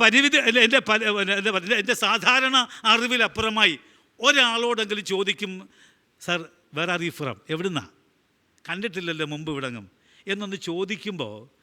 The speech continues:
അവനൊരു സന്തോഷം, നമുക്കും ഒരു സന്തോഷം. ആ, നമുക്കൊരു സന്തോഷം ഉണ്ടെങ്കിൽ ആ, അല്ലെങ്കിൽ നമുക്കിത് നഷ്ടമാകില്ല, അതുമാ. അപ്പോൾ ആ ഒരു തലത്തിലേക്ക് നമ്മുടെ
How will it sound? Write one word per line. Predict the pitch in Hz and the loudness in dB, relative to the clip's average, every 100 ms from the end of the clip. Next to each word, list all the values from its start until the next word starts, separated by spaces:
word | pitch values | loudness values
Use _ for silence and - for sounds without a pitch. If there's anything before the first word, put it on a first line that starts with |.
| _ _ 156 | _ _ -4
അവനൊരു | 175 240 233 165 | -2 0 -2 -4
സന്തോഷം, | 156 139 143 139 127 123 _ | -6 -6 -6 -6 -8 -12 _
നമുക്കും | 160 160 185 208 | -8 -8 -8 -8
ഒരു | 165 | -8
സന്തോഷം. | 143 139 135 143 147 _ - 107 | -8 -10 -12 -12 -14 _ -20 -18
ആ, | 113 _ _ _ _ _ - | -20 _ _ _ _ _ -10
നമുക്കൊരു | 147 156 156 156 | -6 -4 -4 -4
സന്തോഷം | 160 151 160 165 | -4 -4 -4 -6
ഉണ്ടെങ്കിൽ | 160 156 156 208 | -6 -8 -8 -10
ആ, | 120 - _ _ _ _ 139 | -12 -18 _ _ _ _ -14
അല്ലെങ്കിൽ | 135 143 226 - _ _ _ - | -10 -10 -12 -16 _ _ _ -14
നമുക്കിത് | 156 151 151 165 | -12 -8 -8 -6
നഷ്ടമാകില്ല, | 147 - 185 156 147 214 | -6 -8 -8 -6 -8 -10
അതുമാ. | 165 143 127 113 _ _ _ _ _ _ _ _ _ _ _ _ _ _ - - | -10 -8 -8 -12 _ _ _ _ _ _ _ _ _ _ _ _ _ _ -20 -6
അപ്പോൾ | 202 254 | 2 6
ആ | 254 | 6
ഒരു | 311 320 269 | 4 2 2
തലത്തിലേക്ക് | 254 262 294 294 254 | 2 2 2 2 2
നമ്മുടെ | 269 262 269 | 0 2 4